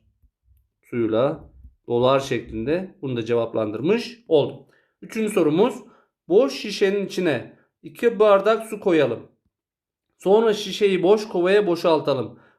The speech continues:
Kovanın içinde kaç bardak su olur? Şimdi iki bardak suyu aldık, bunun içine doldurduk. Sonra bunu da kovanın içine boşalttık. Kovada ne kadar su vardır diyor. E, biz bunun içine iki bardak su koymuştuk. E, bu da buraya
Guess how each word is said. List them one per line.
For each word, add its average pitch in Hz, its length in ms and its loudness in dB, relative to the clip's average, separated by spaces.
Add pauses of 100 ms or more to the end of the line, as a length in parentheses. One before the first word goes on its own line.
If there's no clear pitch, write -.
Kovanın 202 380 4
içinde 175 240 -4
kaç 196 300 0
bardak 185 360 0
su 180 120 -4
olur? 139 240 -2 (320)
Şimdi 196 180 -12
iki 202 160 -12
bardak 214 380 2
suyu 202 320 0
aldık, 190 460 2
bunun 180 160 -4
içine 196 260 -4
doldurduk. 143 580 -2 (280)
Sonra 220 320 4
bunu 202 200 2
da 190 380 2 (160)
kovanın 202 380 4
içine 196 280 -2
boşalttık. 160 580 -2
Kovada 202 340 4
ne 196 140 2
kadar 160 260 2
su 135 180 -8
vardır 113 440 -4
diyor. 202 160 -2 (240)
E, 151 80 -8
biz 160 140 -6
bunun 190 140 2
içine 190 220 0
iki 190 200 -2
bardak 151 320 4
su - 100 -16
koymuştuk. 139 640 0 (160)
E, 165 100 -6
bu 180 80 0
da 185 100 4
buraya 165 440 4